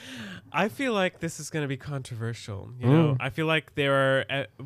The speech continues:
Speaker 1: many, several moments that people feel like are gayer, but my choice is going to be Vampire Willow saying, "Leaving now." <laughs>
Speaker 2: <laughs>
Speaker 1: Like, isn't it just so gay to announce
Speaker 2: I,
Speaker 1: your
Speaker 2: I kinda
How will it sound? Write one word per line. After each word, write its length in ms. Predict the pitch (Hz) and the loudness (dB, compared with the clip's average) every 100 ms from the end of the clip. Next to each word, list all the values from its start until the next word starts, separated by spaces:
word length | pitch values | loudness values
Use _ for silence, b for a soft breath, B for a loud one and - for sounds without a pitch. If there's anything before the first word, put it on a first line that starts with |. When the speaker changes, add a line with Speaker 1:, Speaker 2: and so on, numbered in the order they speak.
| 127 | -8
Speaker 1:
many, 500 | 131 139 180 190 - | -4 0 0 0 -4
several 380 | - 202 185 147 | -2 0 0 0
moments 380 | 123 123 107 | 0 -2 -6
that 120 | 135 104 | -10 -10
people 300 | 127 131 117 | -8 -6 -6
feel 240 | - 127 | -4 -2
like 200 | 120 117 | -2 -2
are 120 | 120 | -4
gayer, 480 | 110 117 113 101 110 B B B - | -2 -2 -2 -2 -4 B B B 0
but 140 | 151 | 0
my 260 | 147 170 240 | 2 2 2
choice 440 | - 202 170 165 | 0 2 2 2
is 140 | 147 135 | -4 0
going 240 | 143 139 | 4 4
to 60 | 131 | 4
be 120 | 127 | 2
Vampire 760 | 113 131 143 156 156 151 160 160 | 4 4 4 0 2 4 4 2
Willow 320 | 143 127 123 | 2 2 0
saying, 600 | - 139 120 113 113 127 b b b b | 0 2 2 2 -2 -8 b b b b
"Leaving 500 | 160 175 185 180 180 | -2 2 2 2 0
now." 640 | 175 151 139 139 139 139 151 - | -2 0 0 0 -2 -4 -4 8
<laughs> 200 | 196 - | 10 12
Speaker 2:
<laughs> 720 | 214 - 196 165 - 190 381 381 | 12 12 10 8 8 6 6 4
Speaker 1:
Like, 280 | 392 - | 4 2
isn't 260 | 254 247 302 | 0 0 2
it 160 | 294 294 - | 2 0 0
just 220 | 247 - | 0 0
so 320 | - 190 185 | 0 6 6
gay 280 | 175 180 175 | 8 8 8
to 220 | 175 190 160 | 4 0 2
announce 580 | 151 131 135 120 - | 2 4 6 4 2
Speaker 2:
I, 40 | 143 | 4
Speaker 1:
your 80 | 139 | 6
Speaker 2:
I 40 | |
kinda 160 | 135 | 8